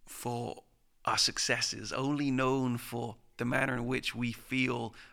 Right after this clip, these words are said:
most confident and strong and dominating, and as a result, oppressive of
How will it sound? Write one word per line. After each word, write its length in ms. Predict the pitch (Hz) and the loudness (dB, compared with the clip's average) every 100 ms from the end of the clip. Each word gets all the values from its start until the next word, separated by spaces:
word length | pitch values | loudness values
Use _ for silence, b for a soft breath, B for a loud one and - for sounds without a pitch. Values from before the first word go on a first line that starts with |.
| B | B
most 360 | 120 127 - - | -4 -2 -2 0
confident 580 | 135 120 - 113 107 - | 0 -2 -4 -8 -8 -8
and 160 | 113 | -6
strong 600 | 107 - 127 131 120 117 - | 0 0 2 2 2 0 -4
and 260 | 110 107 - | -6 -4 -2
dominating, 760 | 120 123 123 120 - 110 107 B B B | -2 0 -2 -2 -2 -4 -4 B B B
and 100 | 117 | 2
as 160 | 110 110 | 2 4
a 60 | |
result, 460 | 117 120 127 127 - | 2 2 4 4 2
oppressive 800 | 127 - - 131 120 - 123 117 - | -8 -8 -2 2 4 4 2 -4 -6
of 180 | 123 - | -4 -2